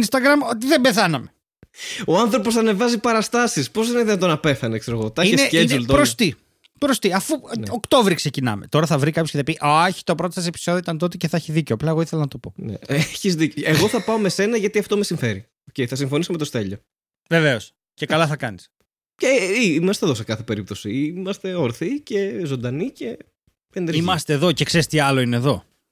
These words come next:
Speaker 2: Ναι.
Speaker 1: Θα το πω τώρα. Είναι το πασόκ. Δηλαδή,
Speaker 2: Άι, ναι.
Speaker 1: σοβαρά. Ναι, ε, δε, ρε, έχουμε ένα, ε, τώρα θέλω, αυτό το κρατάω σημειώσεις εδώ και καιρό, γιατί με ενθουσιάζει και μου αρέσει πάρα πολύ. Αλλά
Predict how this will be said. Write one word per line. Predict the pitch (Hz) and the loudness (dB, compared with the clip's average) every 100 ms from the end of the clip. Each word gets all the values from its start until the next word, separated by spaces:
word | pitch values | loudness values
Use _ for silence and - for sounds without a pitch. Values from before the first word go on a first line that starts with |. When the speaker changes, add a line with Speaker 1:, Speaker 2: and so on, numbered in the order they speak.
| _ | _
Speaker 2:
Ναι. | 107 120 110 85 | -6 -2 -2 -2
Speaker 1:
Θα | 131 | -2
το | - | -2
πω | 117 156 | 2 2
τώρα. | - 80 - | 2 -4 -2
Είναι | 170 233 | 2 2
το | 208 | 2
πασόκ. | - 185 - 196 - - _ _ _ _ _ _ _ _ _ | 2 2 4 2 0 -18 _ _ _ _ _ _ _ _ _
Δηλαδή, | - 131 135 | 0 2 6
Speaker 2:
Άι, | 214 208 - - | 4 4 -2 -6
ναι. | 143 | 0
Speaker 1:
σοβαρά. | 143 123 156 196 185 - _ | 2 2 2 2 2 -2 _
Ναι, | 151 240 226 | 4 6 6
ε, | 190 | 4
δε, | 180 233 247 - | 4 4 2 2
ρε, | 185 254 254 | 4 4 6
έχουμε | 196 233 262 220 | 4 4 4 6
ένα, | 254 247 190 | 6 6 4
ε, | 170 185 - | 0 -2 2
τώρα | 214 247 | 4 4
θέλω, | 196 170 233 247 - | 0 0 2 2 0
αυτό | 170 - | -2 -2
το | 196 | 0
κρατάω | 226 196 226 247 | 2 2 4 2
σημειώσεις | 214 196 208 214 | 2 2 2 2
εδώ | 214 202 | 2 0
και | - | -4
καιρό, | 180 165 185 | -2 2 2
γιατί | 190 - 220 | 0 -2 2
με | 220 | 4
ενθουσιάζει | 214 180 175 180 151 147 110 | 6 4 0 2 4 2 0
και | 156 220 | -4 0
μου | 233 | 2
αρέσει | 277 - | 0 0
πάρα | 269 254 165 | 2 4 4
πολύ. | 127 127 | 0 0
Αλλά | 143 160 151 | 2 4 2